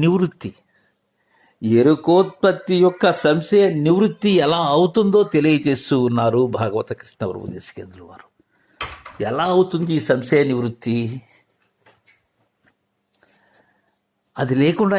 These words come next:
ఎలా పోతుంది? కడకు ఎలా లేకపోతుందో తెలియజేస్తున్నాడు. జలరాశికి పుట్టవు కదా జలచరములు? సముద్రానికి పుట్టాయా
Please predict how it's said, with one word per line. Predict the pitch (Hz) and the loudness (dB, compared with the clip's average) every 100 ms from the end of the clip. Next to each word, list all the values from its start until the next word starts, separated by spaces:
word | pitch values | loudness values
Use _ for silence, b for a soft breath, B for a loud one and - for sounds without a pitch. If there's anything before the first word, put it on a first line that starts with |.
| 165 | 0
ఎలా | 151 160 | -2 0
పోతుంది? | 156 151 139 139 139 - | 0 0 0 0 0 -2
కడకు | 131 170 190 139 | -4 -2 0 0
ఎలా | 139 - 127 | 0 -2 0
లేకపోతుందో | 147 - 151 147 147 131 165 165 | 0 -2 -2 -4 -4 -2 -2 -2
తెలియజేస్తున్నాడు. | 104 101 95 - - 107 - _ _ _ _ _ B B B B B B 117 | -4 -4 -8 -14 -18 -20 -20 _ _ _ _ _ B B B B B B -2
జలరాశికి | 120 160 202 214 220 214 220 | 0 0 0 -2 -4 -4 -2
పుట్టవు | 185 185 196 185 | -2 0 2 2
కదా | 180 196 220 190 - 123 | 0 -2 -4 -10 -10 -2
జలచరములు? | 156 170 160 156 156 165 - _ _ _ _ _ _ _ _ | -2 0 0 0 -2 -6 -10 _ _ _ _ _ _ _ _
సముద్రానికి | 131 160 180 190 120 - | -2 -2 0 0 0 -4
పుట్టాయా | 107 120 104 101 | -4 -4 -2 -4